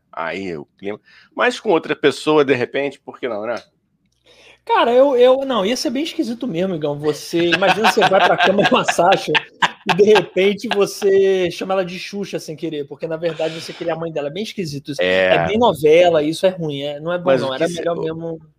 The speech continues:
Speaker 2: você não
Speaker 1: o que seria pior? E, e, né, eu tô lá no Lesco Lesco com, com Sachinha e eu falo, "Xuxa", ou falo, "Zafir", aí, pô, qual pior?
Speaker 2: Os dois, não,
Speaker 1: Entendeu?
Speaker 2: é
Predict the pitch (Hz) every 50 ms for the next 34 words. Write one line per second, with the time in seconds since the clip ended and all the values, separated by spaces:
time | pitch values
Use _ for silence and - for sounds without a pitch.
0 | _ _ _ _ - - 160 143 143 139 139 131 127 - _ - - - 151 156
1 | - - - 165 156 151 143 147 - - 131 101 82 80 78 85 98 - _ _
2 | - _ - 104 113 117 110 104 98 92 104 120 135 143 139 120 107 - - -
3 | 113 107 110 117 117 113 107 98 101 101 110 110 - - - 113 101 101 104 98
4 | - - _ - 110 107 101 95 - - - - 123 117 - - - 120 123 131
5 | 143 139 131 - _ _ _ _ _ _ _ _ _ _ _ - 107 107 117 117
6 | 117 117 113 - 113 113 - - 127 123 117 101 95 - - - - 190 180 -
7 | - - - - - 107 - - - 117 113 107 98 90 87 80 - _ _ _
8 | _ _ _ _ - - 110 151 165 131 - - 175 180 180 131 - - - -
9 | 87 87 85 - _ - 117 113 98 - - 110 - - 110 87 76 71 - _
10 | _ _ _ _ _ _ _ - 175 160 143 143 185 214 196 190 202 180 151 151
11 | 156 156 147 139